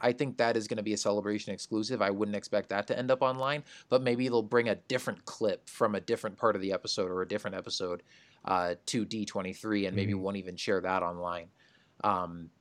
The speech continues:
Speaker 1: but I just think somewhere in all of that, they're gonna show something new that we haven't seen before. Whether it gets released online or not, who knows? Um, but I think, I think they'll bring something new there, and then I think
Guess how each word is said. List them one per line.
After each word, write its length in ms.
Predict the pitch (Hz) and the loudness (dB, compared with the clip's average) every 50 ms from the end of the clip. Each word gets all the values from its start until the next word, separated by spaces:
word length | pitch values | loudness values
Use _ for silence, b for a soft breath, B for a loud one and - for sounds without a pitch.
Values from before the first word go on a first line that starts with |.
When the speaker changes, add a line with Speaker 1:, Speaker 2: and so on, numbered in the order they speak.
| _ _ _ - - | _ _ _ -14 -4
Speaker 1:
but 160 | 104 135 131 | 4 6 8
I 100 | 120 113 | 8 8
just 160 | 113 110 - | 6 2 2
think 160 | 131 117 104 - | 2 2 2 4
somewhere 480 | - - 190 190 170 147 127 117 107 | 6 6 6 6 6 4 4 4 4
in 80 | 104 101 | 4 2
all 180 | 98 92 92 | 2 2 2
of 60 | 95 98 | 0 0
that, 160 | 95 90 - | 0 0 0
they're 140 | 110 110 107 | 0 2 2
gonna 200 | 110 101 98 - | 2 0 0 -2
show 420 | - - 98 95 92 90 90 85 _ _ | 0 0 0 0 0 -4 -8 -12 _ _
something 500 | - - - 120 107 98 - 104 95 90 | -10 -6 -2 -2 -2 -2 -2 -6 -6 -4
new 160 | 92 95 92 90 | -4 -4 -4 -4
that 120 | 92 80 | -6 -4
we 80 | 98 98 | -2 0
haven't 240 | 92 87 92 87 - | -2 -2 -2 -6 -12
seen 180 | - 98 90 | -12 -10 -8
before. 240 | 87 85 - - 92 | -8 -8 -8 -8 -4
Whether 300 | 92 107 127 123 113 113 | 2 2 2 4 4 2
it 80 | 110 104 | 2 2
gets 180 | 117 104 - | 0 0 0
released 280 | 113 110 113 110 107 - | -4 -4 -4 -2 2 4
online 340 | 107 104 117 143 151 143 135 | 4 4 6 4 4 4 2
or 60 | 135 | 0
not, 260 | 131 123 113 107 - b b b b b | 0 0 0 0 -2 b b b b b
who 200 | b - 127 117 107 | b -2 -2 0 2
knows? 400 | 107 101 85 - 120 139 - - b b b b b b b - | 2 0 -2 -2 -6 -10 -12 -14 b b b b b b b 0
Um, 500 | 101 95 92 90 87 85 85 85 85 85 _ _ _ _ _ _ _ - - _ _ - | 2 2 2 0 -2 -6 -8 -12 -14 -16 _ _ _ _ _ _ _ -20 -20 _ _ 2
but 120 | 135 113 | 4 6
I 100 | 104 104 | 6 6
think, 220 | 104 123 113 101 - _ _ _ - - | 4 2 -2 -4 -6 _ _ _ -4 0
I 100 | 113 113 | 0 2
think 200 | - 131 113 - | 2 0 0 2
they'll 100 | 120 110 | 2 2
bring 240 | - 117 113 110 110 | 4 2 0 0 2
something 360 | - 160 160 151 - 135 123 | 4 4 4 6 4 0 2
new 160 | 123 123 117 | 2 4 8
there, 220 | 117 113 113 110 | 8 8 8 8
and 200 | 110 107 104 101 | 6 6 4 2
then 140 | 104 104 104 | 0 2 2
I 80 | 104 104 | 2 0
think 340 | - - - 107 104 - | 0 0 -2 -2 -2 -4